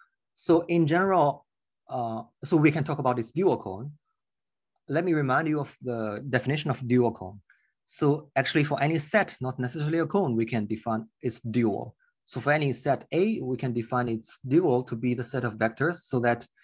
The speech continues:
if you take the inner product here, uh, between, uh, between this vector here and a vector inside A, the angles spanned by these two vectors should be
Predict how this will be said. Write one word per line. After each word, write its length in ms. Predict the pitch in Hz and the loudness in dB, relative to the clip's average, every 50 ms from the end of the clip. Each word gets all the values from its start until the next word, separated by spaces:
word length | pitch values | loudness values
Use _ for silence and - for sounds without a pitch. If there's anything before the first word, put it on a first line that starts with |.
| - - _ _ _ _ _ _ _ _ - | -20 -20 _ _ _ _ _ _ _ _ -4
if 140 | 147 143 - | -4 0 0
you 80 | 143 | -2
take 240 | - - 160 151 151 | 0 0 -2 0 0
the 100 | 147 - | -4 -4
inner 220 | - 156 175 160 | -2 0 0 0
product 640 | 120 - 131 131 127 110 120 113 - _ - - - _ _ _ | 0 0 -2 -2 -2 0 -2 -4 -4 _ -18 -18 -18 _ _ _
here, 600 | _ _ - 214 196 147 117 107 123 156 151 - _ _ _ _ _ _ _ _ _ _ _ _ _ - | _ _ -6 -2 0 0 0 0 0 -4 -6 -10 _ _ _ _ _ _ _ _ _ _ _ _ _ -10
uh, 380 | - - - - 60 - - - - _ _ _ _ _ - 120 | -8 -6 -4 -4 -4 -4 -6 -10 -14 _ _ _ _ _ -14 -2
between, 560 | - 143 120 - - 143 135 139 143 143 143 - _ _ _ _ _ _ _ _ _ _ _ 151 - - | 0 0 0 2 0 0 2 2 0 -2 -4 -10 _ _ _ _ _ _ _ _ _ _ _ -18 -4 -2
uh, 160 | 143 131 120 | 0 0 0
between 360 | 127 139 120 - 151 147 127 | 0 0 0 0 2 2 2
this 180 | 143 156 151 - | 0 0 -2 -2
vector 280 | 131 117 - - 110 | -4 -2 -2 -2 -4
here 440 | - - 190 156 120 135 - - _ - | -4 -2 -2 0 0 -2 -2 -4 _ -4
and 320 | - 123 117 117 117 - - - - | 0 2 2 2 2 0 -6 -8 -8
a 60 | 110 | -2
vector 300 | 135 143 143 - 139 127 - | -2 -2 -2 -2 -4 -4 -2
inside 380 | 135 120 - - 156 165 127 - | -4 -4 0 2 2 2 2 0
A, 260 | 120 151 202 220 - _ _ _ _ _ _ _ _ _ _ _ _ _ _ _ - | -2 -2 -2 -2 -6 _ _ _ _ _ _ _ _ _ _ _ _ _ _ _ -10
the 160 | 120 147 - | -10 -6 -2
angles 380 | 147 151 170 170 165 156 143 - | 0 0 2 2 2 0 0 -4
spanned 400 | - 113 123 127 135 139 127 113 | -4 -2 0 0 0 0 0 0
by 140 | 113 110 | 0 0
these 200 | 104 107 110 110 | 0 -2 -6 -6
two 180 | - - 123 110 | -6 -8 -8 -6
vectors 380 | 104 110 110 - 117 117 - - | -6 -8 -8 -8 -10 -10 -10 -10
should 220 | - 120 113 110 | -10 -8 -4 -2
be 320 | 113 104 101 101 - - | 0 0 0 -2 -6 -8